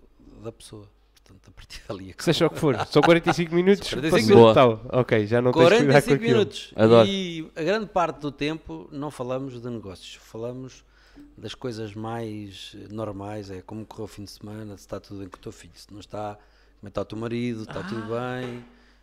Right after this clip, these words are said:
Speaker 1: então como é que é, foste à tua mãe hoje ou não fostes, o fim de semana, ah,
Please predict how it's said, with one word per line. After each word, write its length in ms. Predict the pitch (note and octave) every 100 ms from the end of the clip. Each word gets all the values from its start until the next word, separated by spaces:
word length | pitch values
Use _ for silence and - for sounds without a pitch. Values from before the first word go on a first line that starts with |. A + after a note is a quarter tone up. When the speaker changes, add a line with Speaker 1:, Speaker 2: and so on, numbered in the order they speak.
| _
Speaker 1:
então 200 | A#2 B2
como 180 | A2 A#2
é 60 | A#2
que 120 | -
é, 120 | B2+ B2+
foste 280 | - G#2+
à 40 | G#2+
tua 140 | -
mãe 220 | A2 A2+ A2+
hoje 260 | A#2+ A#2
ou 40 | G#2
não 100 | G#2
fostes, 640 | - A#2 A#2+ A2+ - -
o 160 | G#2 G2+
fim 180 | - G#2+
de 40 |
semana, 680 | - B2 B2 B2+ A#2+ A#2+ A#2+ - _ _ _
ah, 880 | A2+ A2+ A2 A2 A2 G#2+ G#2+ G#2 A2